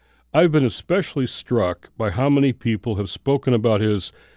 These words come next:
characteristic humility throughout his career as one of the most powerful leaders of the most powerful nation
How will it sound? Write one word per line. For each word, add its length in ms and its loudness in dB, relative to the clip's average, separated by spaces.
characteristic 840 0
humility 760 0
throughout 260 4
his 140 0
career 440 2
as 120 0
one 200 0
of 40 2
the 60 2
most 260 -2
powerful 540 2
leaders 540 -4
of 80 -8
the 60 -4
most 280 2
powerful 440 0
nation 580 0